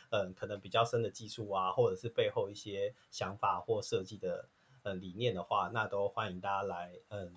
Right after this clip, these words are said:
透过文章的 comment 或其他的 channel 来跟我们互动，那我们都会很，很，很乐意跟大家有一些交流这样子。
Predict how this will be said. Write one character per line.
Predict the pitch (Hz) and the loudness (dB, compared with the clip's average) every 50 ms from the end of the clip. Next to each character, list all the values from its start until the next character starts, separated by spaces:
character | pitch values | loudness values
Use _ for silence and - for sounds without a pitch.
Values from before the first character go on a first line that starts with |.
| - - | -16 0
透 | - 120 104 | 2 2 2
过 | - - 110 98 | 2 -2 -4 -4
文 | 90 90 95 92 92 | -4 -6 -6 -8 -6
章 | - - 101 101 104 | -4 -4 -4 -4 -4
的 | 101 98 90 90 | -6 -8 -8 -8
comment | - - 117 131 131 - - - - | -4 -2 -2 0 0 -2 -6 -10 0
或 | - 123 110 - | 2 2 2 2
其 | - - | -2 -8
他 | - - 110 104 | -6 -6 -6 -4
的 | - 95 | -4 -6
channel | - - - 107 104 95 92 | -6 -6 -8 -6 -6 -6 -6
来 | 92 92 92 | -6 -6 -6
跟 | - 107 | -6 -6
我 | 95 | -6
们 | 90 95 - | -6 -8 -10
互 | 98 92 | -12 -10
动， | 104 - 87 87 - | -8 -8 -8 -8 -6
那 | 110 123 120 113 104 - - | -2 2 2 2 2 0 -2
我 | - 101 | -4 -4
们 | 98 104 101 - | -4 -4 -6 -2
都 | - 117 113 113 113 | 2 2 2 2 4
会 | - 127 113 101 101 98 - - - - _ _ | 4 4 4 4 2 0 -2 -6 -10 -16 _ _
很， | - - - 101 92 92 92 - - | -12 -8 -6 -6 -6 -8 -12 -16 -12
很， | - 104 95 92 92 - - | -10 -8 -8 -8 -10 -12 -16
很 | - - - 110 123 | -10 -2 2 8 10
乐 | 160 175 | 12 12
意 | 165 151 | 12 10
跟 | 139 127 123 | 8 6 6
大 | 123 120 113 | 6 4 2
家 | - 110 104 98 | 2 0 0 0
有 | 95 101 101 98 90 90 | -2 -4 -4 -6 -6 -8
一 | |
些 | 87 - 92 | -8 -8 -10
交 | 92 - 95 90 | -8 -8 -8 -8
流 | 90 - - - - | -8 -10 -14 -12 -12
这 | - | -12
样 | - - _ | -14 -14 _
子。 | _ - | _ -20